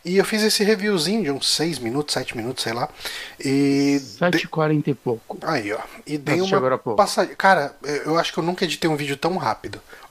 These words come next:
Speaker 1: Ontem
Speaker 2: Foi bem rápido mesmo.
Speaker 1: É, então, ontem à noite eu escrevi o texto.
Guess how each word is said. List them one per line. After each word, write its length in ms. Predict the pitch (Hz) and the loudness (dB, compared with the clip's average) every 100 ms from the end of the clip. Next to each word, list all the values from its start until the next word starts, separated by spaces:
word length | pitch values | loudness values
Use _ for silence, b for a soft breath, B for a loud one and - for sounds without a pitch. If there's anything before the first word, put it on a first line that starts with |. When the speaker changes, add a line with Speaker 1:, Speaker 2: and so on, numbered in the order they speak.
| - | -4
Speaker 1:
Ontem 600 | 156 180 214 202 190 180 | 2 2 2 2 2 2
Speaker 2:
Foi 320 | 180 202 226 | 2 2 2
bem 220 | 139 139 240 | 0 0 4
rápido 360 | 233 247 247 | 4 2 -2
mesmo. 280 | 240 202 202 _ - | 0 0 -2 _ 4
Speaker 1:
É, 180 | 214 220 | 6 6
então, 240 | 220 254 | 2 2
ontem 380 | 196 262 285 294 | 6 4 6 4
à 80 | 285 | 4
noite 640 | 208 190 208 254 254 - 240 | 2 4 6 6 2 0 2
eu 300 | 226 208 208 | 4 6 6
escrevi 400 | 190 - 185 185 | 2 2 2 2
o 40 | |
texto. 540 | 196 220 254 - - | 2 4 4 2 -2